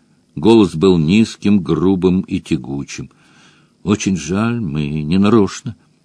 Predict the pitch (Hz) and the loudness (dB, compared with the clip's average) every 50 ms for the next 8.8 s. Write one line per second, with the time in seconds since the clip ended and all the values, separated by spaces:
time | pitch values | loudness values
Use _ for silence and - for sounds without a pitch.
0 | _ _ _ - - 71 78 78 78 78 78 80 80 78 - - - 78 76 73 | _ _ _ -14 -10 -6 -4 -2 0 0 0 0 0 -2 -4 -8 -10 -8 -8 -8
1 | - - - 67 62 62 58 58 58 57 57 - _ - - 65 67 71 90 120 | -10 -12 -12 -10 -8 -8 -8 -10 -10 -12 -14 -18 _ -18 -14 -12 -6 -4 -2 -2
2 | 123 117 117 - 73 - 71 73 - - 76 71 64 - - - 90 104 - - | -2 -2 -4 -8 -10 -8 -8 -10 -10 -12 -12 -14 -14 -14 -14 -14 -12 -12 -12 -12
3 | - - - - - - _ _ _ _ _ _ _ _ - 98 90 107 85 80 | -14 -16 -16 -18 -20 -20 _ _ _ _ _ _ _ _ -4 0 0 2 2 2
4 | 85 95 101 110 110 - - - 107 98 95 90 80 87 95 95 95 92 90 - | 2 2 4 2 2 2 0 0 0 2 2 2 2 2 2 2 2 0 0 -2
5 | - - - - - - - - - 98 90 - 113 135 139 123 - 131 127 135 | -6 -20 -20 -20 -20 -20 -18 -10 -8 -6 -2 2 4 4 4 4 2 2 2 4
6 | 127 117 - 131 131 135 127 127 127 120 - - - 117 110 104 117 127 131 127 | 2 2 2 2 0 2 2 0 -2 -2 -2 -2 0 2 4 4 4 4 4 2
7 | - 113 110 117 123 127 127 127 123 123 120 104 107 107 120 120 123 131 123 - | 2 2 4 4 6 6 6 6 6 4 4 4 2 4 4 6 6 4 4 2
8 | - 131 131 131 127 120 - 123 113 107 104 95 95 104 104 101 | -2 -2 0 0 0 0 2 2 2 4 4 4 4 4 2 2